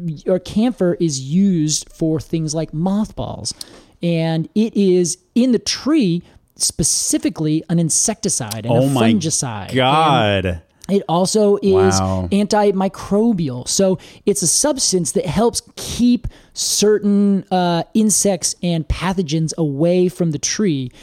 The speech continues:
Speaker 1: So it's a tree's defense system, which is why it's in all the parts, just like eucalyptus and other
Speaker 2: What,
Speaker 1: things like that.
Speaker 2: what is that substance called?
Speaker 1: It is camphor.
Speaker 2: Oh, that's the substance?
Speaker 1: Yes, we call it camphor.
Speaker 2: Okay,
Speaker 1: Yeah.
Speaker 2: so when I go to the hardware store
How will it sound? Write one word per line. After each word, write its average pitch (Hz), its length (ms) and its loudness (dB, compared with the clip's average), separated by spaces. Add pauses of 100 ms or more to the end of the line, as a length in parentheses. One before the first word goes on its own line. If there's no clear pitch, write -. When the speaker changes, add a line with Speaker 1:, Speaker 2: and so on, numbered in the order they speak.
(120)
Speaker 1:
So 170 120 -2
it's 165 100 -2
a 165 40 -4
tree's 170 380 0
defense 196 460 -4
system, 135 380 -6
which 135 140 -6
is 135 100 -6
why 135 160 -6
it's 147 140 -4
in 165 100 0
all 208 580 2
the 220 80 -2
parts, - 400 -6
just - 200 -2
like 175 160 0
eucalyptus 175 680 -4
and 139 100 0
other 117 80 0
Speaker 2:
What, 135 120 2
Speaker 1:
things 156 160 -4
like 156 140 -6
that. 190 180 -10
Speaker 2:
what 127 320 0
is 143 200 0
that 123 280 0
substance 117 480 -4
called? 110 520 -4 (180)
Speaker 1:
It 220 200 -2
is 196 300 2 (100)
camphor. 165 500 -4 (460)
Speaker 2:
Oh, 139 120 2
that's 127 260 -2
the 139 140 0
substance? 143 680 -2
Speaker 1:
Yes, - 260 -2
we 185 220 2
call 190 300 0
it - 120 -6
camphor. 156 640 -2
Speaker 2:
Okay, 117 300 0
Speaker 1:
Yeah. 160 140 0
Speaker 2:
so 127 420 0
when 131 240 -2
I 143 180 2
go 147 240 2
to 131 320 0
the 113 140 -2
hardware 110 420 0
store 95 560 -4